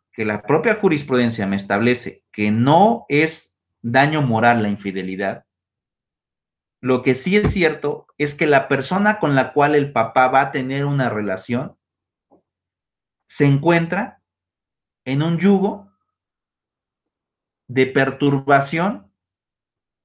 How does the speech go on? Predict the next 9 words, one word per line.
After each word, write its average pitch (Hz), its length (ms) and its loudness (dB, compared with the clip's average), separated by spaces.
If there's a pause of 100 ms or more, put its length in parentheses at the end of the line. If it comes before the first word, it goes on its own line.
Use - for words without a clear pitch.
(100)
hacia 117 260 -2
el 110 80 -4
propio 123 280 -2
infante, 123 580 -4 (640)
de 135 180 2
ver 170 200 2
a 220 80 4
la 185 200 0
prostitución 127 960 -6